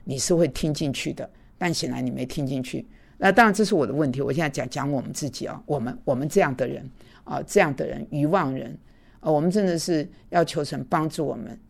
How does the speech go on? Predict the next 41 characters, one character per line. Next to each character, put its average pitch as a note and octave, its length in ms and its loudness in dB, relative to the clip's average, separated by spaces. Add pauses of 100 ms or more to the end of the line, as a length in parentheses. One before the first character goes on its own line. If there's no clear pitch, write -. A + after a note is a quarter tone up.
(340)
啊， D3 300 -6
能 D#3 120 -2
够 D#3+ 300 6
音 E3+ 180 2
调 D#3+ 220 2
语 B2+ 140 -4
气 - 180 -6
什 - 160 -8
么 - 100 -10
像 D3 220 -4
主 C3 180 -6
耶 C3 140 -4
稣 D3+ 160 -8
那 D3+ 140 -4
样 C3+ 260 -6
柔 C#3+ 320 -2
和、 - 340 -6 (360)
柔 C3+ 260 -2
和、 - 340 -8 (120)
柔 C3+ 260 -4
和。 - 180 -10 (520)
哎 F3+ 120 0
呀， D#3+ 120 4
主 C#3+ 160 -2
啊， C3+ 120 0
这 D3+ 160 -4
真 D3+ 200 -4
的 C#3+ 60 -4
是 C3+ 360 -4
我 C3+ 140 -4
向 C3+ 260 -2
你 B2+ 60 -6
呼 C#3 200 -8
求 C3 280 -10
的。 - 120 -16 (1120)
第 A#3 140 12
二 A3 120 12
个 E3 120 8
呢， C#3+ 240 0
就 D#3+ 160 -2
是 B2+ 320 -2